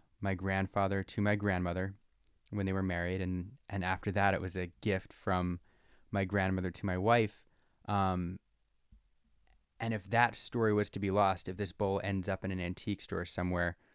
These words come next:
um, just another of hundreds of milk glass items sitting on a shelf, uh, that would really, it would be tragic, wouldn't it? And it would, would kind of, I don't know, take away from the value of that bowl.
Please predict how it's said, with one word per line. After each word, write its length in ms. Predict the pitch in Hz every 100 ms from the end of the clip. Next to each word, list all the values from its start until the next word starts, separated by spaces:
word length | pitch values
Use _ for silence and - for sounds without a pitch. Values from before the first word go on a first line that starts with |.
| _ _ -
um, 380 | 95 87 85 101
just 380 | 92 104 95 -
another 480 | 95 92 95 95 92
of 300 | 85 87 _ _ _ _ _
hundreds 640 | - - 104 95 95 90
of 160 | 92 87
milk 260 | 92 95
glass 420 | - 92 87 - -
items 400 | 95 95 92 90
sitting 240 | - 98 95
on 80 |
a 60 | 87
shelf, 420 | - 98 95 - _ _ _ _ _ -
uh, 80 |
that 100 | 101
would 180 | 123 120
really, 340 | 110 117 123 123 113 _ _ _ _ _ _
it 80 | -
would 140 | 78
be 80 | 110
tragic, 500 | - 113 139 - -
wouldn't 200 | 95 120
it? 140 | 143 - _ _ _ _ _ - _ _ _
And 140 | - 101
it 100 | 95
would, 320 | 101 98 95 -
would 140 | 98
kind 200 | - 104
of, 140 | 98 90 _ _ _ _ - _
I 40 | -
don't 100 | 101
know, 100 | 87
take 240 | - 110
away 160 | 98 98
from 160 | -
the 80 | 95
value 440 | 90 92 95 95 92
of 80 |
that 220 | 92 92 92
bowl. 360 | 95 104 92